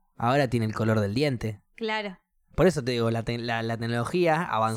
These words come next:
Speaker 2: Sí,
Speaker 1: un
Speaker 2: sí.
Speaker 1: montón, sobre todo en la odontología. Y,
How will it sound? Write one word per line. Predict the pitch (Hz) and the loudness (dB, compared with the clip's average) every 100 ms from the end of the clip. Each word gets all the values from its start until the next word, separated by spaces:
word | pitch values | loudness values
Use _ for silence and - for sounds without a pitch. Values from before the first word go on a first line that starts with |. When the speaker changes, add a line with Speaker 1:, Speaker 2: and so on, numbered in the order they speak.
| 311 | -2
Speaker 2:
Sí, | |
Speaker 1:
un | 151 | 2
Speaker 2:
sí. | |
Speaker 1:
montón, | 151 147 165 165 165 | 2 4 6 4 2
sobre | - 104 107 | -6 -6 -2
todo | 120 147 | 2 2
en | 135 | 2
la | 131 | 0
odontología. | 127 143 147 - 139 143 - - - - - - _ _ _ - | 0 0 0 0 0 0 -2 -12 -20 -20 -20 -20 _ _ _ -4
Y, | 127 117 113 113 110 104 101 95 85 | -2 0 -2 -2 -2 -2 0 -2 -4